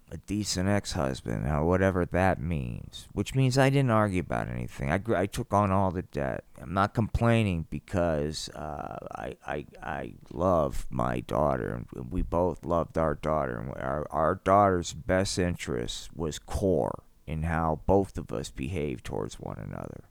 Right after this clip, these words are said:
So I paid buku, you know, had joint custody, but I still paid buku, and I'm not complaining. I, I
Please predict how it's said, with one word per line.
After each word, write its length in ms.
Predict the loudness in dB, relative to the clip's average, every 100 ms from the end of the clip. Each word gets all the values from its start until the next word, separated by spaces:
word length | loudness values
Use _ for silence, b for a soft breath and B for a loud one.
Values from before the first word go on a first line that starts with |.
| -16
So 340 | -10 -6 -6 -2
I 120 | -2
paid 360 | 0 0 0 2
buku, 800 | 2 2 0 0 2 2 -2 -4
you 140 | -2
know, 220 | 0 0
had 200 | 0 0
joint 300 | 2 0 0
custody, 460 | 0 0 0 -2 -2
but 140 | 0
I 60 | 0
still 300 | 0 -2 -2
paid 400 | 0 0 0 0
buku, 420 | 0 0 0 -2
and 100 | 0
I'm 120 | 0
not 180 | 0 0
complaining. 540 | -2 -2 0 0 0 0
I, 140 | 0 -2
I 180 | -4